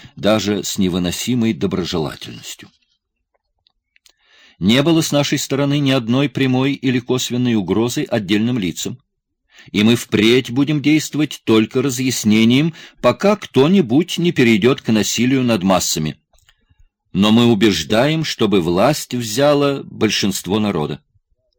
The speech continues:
И как же можно назвать нашу пропаганду не менее вредной, чем правая, если контрреволюционеры хотят силой посадить нам опять царя?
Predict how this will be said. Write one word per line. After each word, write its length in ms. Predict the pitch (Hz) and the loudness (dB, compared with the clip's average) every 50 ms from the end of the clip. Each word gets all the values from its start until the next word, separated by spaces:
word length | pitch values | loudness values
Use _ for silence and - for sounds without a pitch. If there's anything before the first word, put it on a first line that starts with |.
| _ _ _ _ _ _ _ _ - | _ _ _ _ _ _ _ _ -2
И 100 | 104 104 | -2 -2
как 200 | - 120 104 87 | 0 0 -4 -2
же 120 | - 104 | -2 0
можно 300 | 104 101 90 - - 92 | 0 0 0 -2 -4 -4
назвать 420 | 85 87 82 - 80 85 85 78 - | -4 -4 -6 -6 -4 -4 -6 -4 -4
нашу 300 | 85 85 78 - - - | -6 -6 -6 -6 -10 -12
пропаганду 680 | - 87 - - 82 73 90 98 104 98 110 104 - _ - - _ - | -12 -10 -8 -8 -6 -4 -2 -2 -2 0 -2 -4 -6 _ -20 -20 _ -4
не 220 | 87 98 104 107 | -2 0 2 4
менее 500 | 101 101 104 110 110 107 101 101 98 95 | 4 4 4 4 4 4 4 2 2 2
вредной, 520 | 90 90 98 98 104 104 95 87 104 101 95 | 0 0 2 2 2 2 0 0 -2 -2 -2
чем 240 | - - 107 101 | -2 -2 -2 -2
правая, 560 | - - 117 123 127 123 117 123 135 160 165 - - - - - - | -2 0 0 2 2 4 4 2 2 0 -2 -6 -12 -20 -20 -16 -10
если 500 | 87 87 113 135 123 - - 117 127 120 | -4 0 2 2 2 2 2 2 2 2
контрреволюционеры 1160 | - - 143 139 135 - - 110 123 123 120 120 117 - - 127 117 131 160 196 196 156 - | 2 0 0 0 0 0 0 0 2 4 4 2 2 0 -2 -2 0 0 0 0 0 0 0
хотят 380 | - 190 - - 95 92 - | -2 -4 -2 0 -2 -2 -2
силой 440 | - - - - 180 196 196 143 101 | -4 -6 -4 -2 0 2 2 2 0
посадить 640 | - - 90 - - 98 95 131 170 175 - - - _ - | 0 -2 -6 -2 -2 -2 0 0 -2 -4 -4 -12 -16 _ -6
нам 360 | 76 92 101 110 135 160 135 | -2 0 2 2 2 2 0
опять 300 | 98 - 101 107 107 - | 0 0 -2 -4 -2 -4
царя? 460 | - - 87 71 - 73 78 117 - | -6 -6 -6 -6 -6 -4 -6 -6 -8